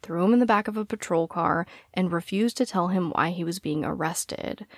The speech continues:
only saying that he had a warrant for his arrest. This is Jerry Rogers' side.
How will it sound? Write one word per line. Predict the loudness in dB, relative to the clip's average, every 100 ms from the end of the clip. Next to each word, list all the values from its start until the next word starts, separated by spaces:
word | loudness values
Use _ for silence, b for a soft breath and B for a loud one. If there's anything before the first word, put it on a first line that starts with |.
| B B _ 4
only | 6 8 6
saying | 2 0 0
that | 0
he | -2 -4
had | 0 0 2
a | 0
warrant | 0 -2 -2 -4
for | -2 -2
his | -2 -4
arrest. | -4 -2 -2 -4 -8 -10 -12 -20 _ _ _ _ _
This | 0 2 4
is | 2 0 2
Jerry | 0 0
Rogers' | 0 -2 -2 -4 -4
side. | -4 -4 -6 -8